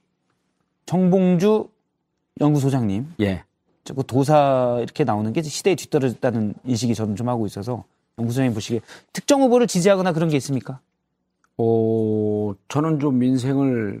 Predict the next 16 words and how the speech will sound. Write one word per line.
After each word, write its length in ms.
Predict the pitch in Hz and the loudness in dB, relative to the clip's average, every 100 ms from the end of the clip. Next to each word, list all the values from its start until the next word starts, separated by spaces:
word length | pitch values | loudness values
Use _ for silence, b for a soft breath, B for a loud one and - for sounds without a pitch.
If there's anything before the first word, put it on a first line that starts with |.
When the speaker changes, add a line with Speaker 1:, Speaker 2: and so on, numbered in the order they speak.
| - | -6
Speaker 2:
교활하게 400 | - 143 147 127 | 2 2 2 0
살지 280 | 117 135 120 | -4 -4 -4
못해서 520 | 104 - 98 107 101 _ 135 | -6 -4 -6 -4 -8 _ 0
Speaker 1:
예. 360 | 131 95 85 _ _ _ _ - | 0 -2 -10 _ _ _ _ -4
Speaker 2:
우직하게 420 | 117 127 - 139 | -2 -2 -2 -2
살다 280 | 117 127 117 | 0 -2 -2
보니까 240 | 110 107 | -2 -2
이번엔 280 | 120 123 135 | 0 0 0
좀 140 | 120 | -2
교활하게 380 | 101 110 123 120 | -2 0 2 2
살기로 420 | 101 107 101 98 | -2 -4 -4 -4
했습니다. 380 | 98 - 85 82 127 | -6 -8 -12 -8 -2
Speaker 1:
음. 440 | 123 110 95 90 95 _ | -2 -2 -6 -10 -18 _
Speaker 2:
그래서 180 | - 104 | -12 -8
이기는 540 | 113 117 123 156 165 156 | -4 -4 -2 0 0 -2
사람이 360 | 139 143 156 | -4 -4 -2